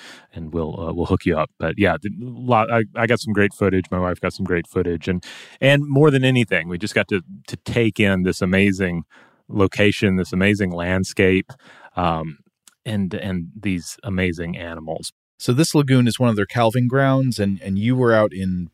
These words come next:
Speaker 2: boats getting to observe them right up close.
Speaker 1: Right. Yeah. This, um, this is w-, one of several different lagoons where, um, uh, where the, where this particular population goes to.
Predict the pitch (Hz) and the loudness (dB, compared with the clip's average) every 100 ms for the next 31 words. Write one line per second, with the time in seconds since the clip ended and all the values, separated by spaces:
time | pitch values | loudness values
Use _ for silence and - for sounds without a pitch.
0 | - 117 98 87 - 104 95 92 101 95 | 2 2 2 -2 -4 -2 0 -2 -2 -4
1 | 87 98 95 85 92 85 85 90 104 110 | -2 0 0 -2 -4 -2 -4 0 2 2
2 | 92 - - 95 65 - - - - _ | 0 -6 -4 -4 -4 -10 -10 -10 -16 _
3 | _ _ _ _ 113 98 95 80 - 104 | _ _ _ _ -2 2 4 2 0 0
4 | 87 80 - 135 117 135 - 143 127 120 | 0 -2 -12 0 2 2 2 4 4 2
5 | 113 - 127 113 - 107 107 127 123 131 | -2 -10 -4 -2 2 0 -2 -6 -4 0
6 | 120 117 110 95 _ - 120 107 107 98 | 2 4 2 -2 _ 0 2 2 2 -2
7 | 87 107 98 104 98 98 98 92 - 95 | -6 -4 -4 -2 -2 2 2 0 -4 -2
8 | 92 90 90 90 - 120 98 98 110 98 | 0 0 -2 -4 -10 -10 -10 -4 2 2
9 | 90 101 - 101 95 95 - 80 95 87 | 4 0 0 -6 -4 -4 -8 -8 -6 -2
10 | 90 92 87 85 98 90 87 - - 85 | -2 -2 -4 -4 -2 -2 -2 -4 -6 -6